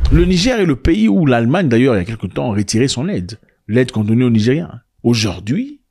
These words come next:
l'Allemagne revient en Afrique. D'abord au Burkina Faso. Est-ce que le Niger sera prochain ?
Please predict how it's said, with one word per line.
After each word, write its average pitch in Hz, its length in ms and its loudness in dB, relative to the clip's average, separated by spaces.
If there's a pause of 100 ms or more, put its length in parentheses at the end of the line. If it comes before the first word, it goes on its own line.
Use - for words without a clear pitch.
l'Allemagne 113 400 -2
revient 104 280 0
en 120 160 -2
Afrique. - 440 -8
D'abord 110 420 -2
au 113 60 -4
Burkina 98 380 -6
Faso. 226 420 -10 (220)
Est-ce - 100 -4
que - 80 -2
le 107 120 0
Niger 113 300 0
sera 120 240 -8
prochain ? 107 420 -12